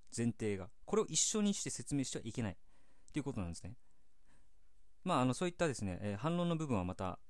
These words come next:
えー、後ほどいろいろ話していきますが、とりあえず表の理由続けていきます。で、このまま国の赤字が増えすぎると、国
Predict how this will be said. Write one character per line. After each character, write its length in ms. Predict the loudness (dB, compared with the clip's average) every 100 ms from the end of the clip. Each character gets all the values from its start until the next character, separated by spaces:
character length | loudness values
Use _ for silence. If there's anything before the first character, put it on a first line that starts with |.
| -12 -2
え 460 | 0 0 -2 0
ー、 20 | -2
後 180 | -2
ほ 40 | -2
ど 80 | 0
い 60 |
ろ 80 | 0
い 20 |
ろ 60 | 0
話 240 | 0 -2
し 40 | -4
て 80 |
い 40 | -6
き 80 | -6
ま 80 |
す 100 | -6
が、 160 | -6 -6 2
と 80 | 4
り 40 |
あ 20 |
え 20 |
ず 80 | 6
表 300 | 6 6 4
の 80 | 2
理 100 | 2
由 80 | 0
続 160 | -2
け 140 | -4 -4
て 180 | -6 -6 -12 -10
い 40 |
き 80 | -4
ま 120 | -4
す。 160 | -4 -12 -14 -8
で、 180 | -2 -2 -4 -16 -16 -16 -16 -16 -16 -16 -6
こ 120 | 6
の 80 | 8
ま 80 | 8
ま 140 | 6
国 240 | 4 2 4
の 80 | 4
赤 160 | 2
字 100 | 0
が 60 | -2
増 180 | -2 -2
え 40 |
す 100 | -2
ぎ 80 | -6
る 80 | -4
と、 160 | -6
国 180 | -4 -4